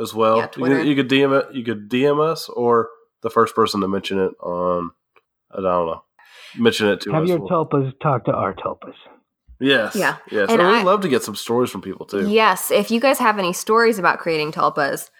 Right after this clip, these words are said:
Speaker 2: or if we said
Speaker 3: Mm.
Speaker 2: something that's inaccurate and you want to clarify, um, you want us to clarify it on our next episode, send us
Speaker 1: The information
Speaker 2: the
Speaker 1: or
Speaker 2: information.
Speaker 1: Yeah.
Speaker 2: And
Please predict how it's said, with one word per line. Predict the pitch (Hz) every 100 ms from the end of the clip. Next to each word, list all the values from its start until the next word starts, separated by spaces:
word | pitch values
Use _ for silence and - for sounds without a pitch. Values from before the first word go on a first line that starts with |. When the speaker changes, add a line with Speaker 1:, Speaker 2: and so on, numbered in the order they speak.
| _ _ -
Speaker 2:
or | 208 208
if | 202 202
we | 269
said | - 269
Speaker 3:
Mm. |
Speaker 2:
something | 302 294 285
that's | 226 214
inaccurate | 196 - 165 180 226 233 -
and | 185 180
you | 175
want | 180 175 -
to |
clarify, | - 175 160 175 196 214 214 247 - _ -
um, | 175 160 156
you | 165
want | 175
us | 175 -
to |
clarify | - 170 170 180 180
it | 175
on | 170
our | 160
next | 165 185
episode, | 196 220 254 240 240
send | - 196 190
us | 185 190 - - - -
Speaker 1:
The | 143
information | 143 135 113 110 113 139
Speaker 2:
the | 180
Speaker 1:
or |
Speaker 2:
information. | 175 175 175 180 165 151 196 -
Speaker 1:
Yeah. | 202 - _ -
Speaker 2:
And | 208 202 202